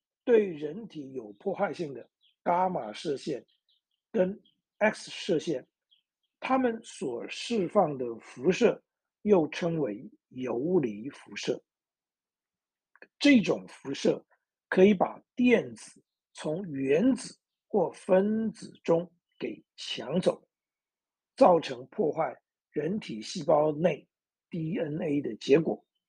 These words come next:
外太空存在大量的游离辐射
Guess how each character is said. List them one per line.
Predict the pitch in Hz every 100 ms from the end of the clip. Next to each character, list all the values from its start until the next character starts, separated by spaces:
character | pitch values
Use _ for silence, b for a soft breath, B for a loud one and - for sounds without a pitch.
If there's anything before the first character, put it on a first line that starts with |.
| _ _ _ _ _ _ _ _ _
外 | 247 240
太 | 190 196
空 | 156 190 196
存 | - 147
在 | 151 160 - -
大 | 185 147
量 | 160 135
的 | 110 -
游 | 135 127 151 156
离 | 127 135
辐 | - 120
射 | - 120